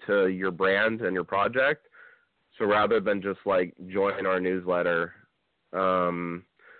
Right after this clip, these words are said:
you know, it's more like, "Join the tribe," or, "Join the movement," um, or something like that. And, you know, if you wanna do it, uh, something that's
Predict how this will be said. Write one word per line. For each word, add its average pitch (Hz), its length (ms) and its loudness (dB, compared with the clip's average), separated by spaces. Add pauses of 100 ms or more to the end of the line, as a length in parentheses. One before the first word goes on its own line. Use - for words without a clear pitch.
(540)
you 92 140 0
know, 90 160 4
it's 90 160 -2
more 98 180 2
like, 85 220 2
"Join 98 280 0
the 85 80 -4
tribe," 90 680 0 (180)
or, 87 400 0
"Join 92 340 0
the 85 60 -4
movement," 90 640 -2 (680)
um, 92 220 2
or 92 80 2
something 90 340 -2
like 85 240 -2
that. 85 500 0
And, 92 340 -2
you 95 140 -2
know, 92 140 2
if - 120 -4
you 104 80 0
wanna 98 220 2
do 95 240 0
it, 90 240 2 (180)
uh, 90 420 -2 (100)
something 98 340 -2
that's 87 240 0